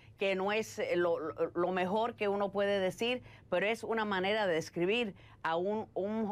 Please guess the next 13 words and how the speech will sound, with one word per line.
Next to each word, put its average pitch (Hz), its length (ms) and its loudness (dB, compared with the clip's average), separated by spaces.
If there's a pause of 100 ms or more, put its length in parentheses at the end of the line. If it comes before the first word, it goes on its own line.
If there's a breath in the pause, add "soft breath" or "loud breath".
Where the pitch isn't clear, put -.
(100)
jovencito 202 640 -2
que 190 120 -2
ha 180 80 -2
nacido 208 420 -2
aquí 214 180 -4
en 214 60 -2
los 208 180 -2
Estados 196 460 -2
Unidos, 202 380 -2 (280 loud breath)
pero 180 240 0
que 165 180 0
los 165 320 0
padres 202 600 -2